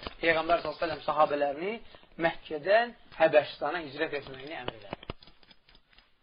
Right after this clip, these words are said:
Həbəşistan kralı xristian idi.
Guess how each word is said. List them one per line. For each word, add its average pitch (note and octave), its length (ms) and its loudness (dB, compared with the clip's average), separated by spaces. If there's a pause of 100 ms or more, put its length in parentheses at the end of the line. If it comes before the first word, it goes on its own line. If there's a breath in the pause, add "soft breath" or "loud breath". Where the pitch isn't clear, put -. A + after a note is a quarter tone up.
(1700)
Həbəşistan D#3 560 0
kralı D3+ 320 6
xristian D#3 480 0
idi. A2+ 160 -18